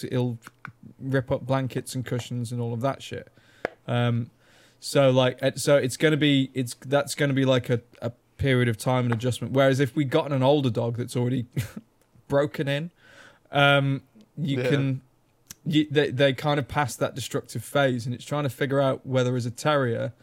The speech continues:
Speaker 1: like, we're gonna be able to be like, "Hey, this is our shit, here's your shit, you destroy your shit,"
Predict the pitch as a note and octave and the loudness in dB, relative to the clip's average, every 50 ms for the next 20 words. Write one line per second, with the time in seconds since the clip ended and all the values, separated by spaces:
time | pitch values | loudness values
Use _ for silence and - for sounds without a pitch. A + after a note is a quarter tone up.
0 | _ _ _ _ _ _ _ _ C3+ B2+ B2 A#2+ - B2 C3+ C#3 C3 C#3+ C#3+ C#3 | _ _ _ _ _ _ _ _ -2 0 0 0 0 0 0 2 2 2 2 2
1 | C3 C3+ C3+ B2+ B2+ B2+ B2+ - C#3 A#2+ B2+ D3+ D3+ C#3 B2+ B2 B2+ B2 A#2+ - | 4 4 4 4 4 2 0 -2 -2 0 2 2 2 2 2 2 0 0 -2 -6
2 | - _ _ _ _ _ - D3 D3 C#3 D3 B2+ - C#3 B2+ D3+ D3+ D#3 D3 - | -14 _ _ _ _ _ 2 4 4 4 2 0 0 2 4 6 6 6 6 4
3 | - - B2+ B2+ C3 - - C#3 C#3+ B2+ A2+ B2 C3+ C#3+ C#3 B2+ - - B2 B2 | 0 0 0 0 0 0 -2 -2 -2 0 0 0 0 0 0 -2 -4 -6 -6 -6
4 | - - B2 B2+ A#2+ C#3+ B2+ - - C#3 C3 B2 A#2+ B2 C3 C3 A#2+ - - A2+ | -6 -4 -4 -4 -4 -4 -6 -6 -4 -2 -2 0 0 0 0 -2 -4 -4 -4 -6
5 | B2 - | -6 -6